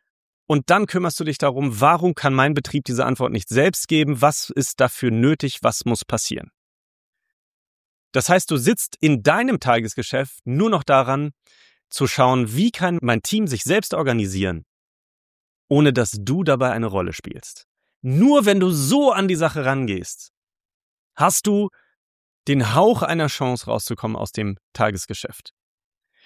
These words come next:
Und zu sagen, „Ja, ich hab keine Zeit dafür“, dann hast du keine Zeit, Zeit zu haben.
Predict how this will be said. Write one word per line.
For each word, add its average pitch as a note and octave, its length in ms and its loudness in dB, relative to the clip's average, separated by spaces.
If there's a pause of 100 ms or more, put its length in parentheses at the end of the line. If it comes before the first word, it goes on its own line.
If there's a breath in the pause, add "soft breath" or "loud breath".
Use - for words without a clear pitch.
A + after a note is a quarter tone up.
(200 soft breath)
Und F3+ 140 6
zu D#3+ 100 2
sagen, E3+ 280 4
„Ja, D#3+ 160 4
ich E3 180 4
hab - 140 2
keine D#3 260 4
Zeit G3 460 2
dafür“, B2 440 0 (840 soft breath)
dann F3 220 2
hast G3+ 160 -4
du F3+ 60 -2
keine E3 280 -4
Zeit, C3 320 0
Zeit - 380 -2
zu G2 160 -6
haben. G2+ 240 -6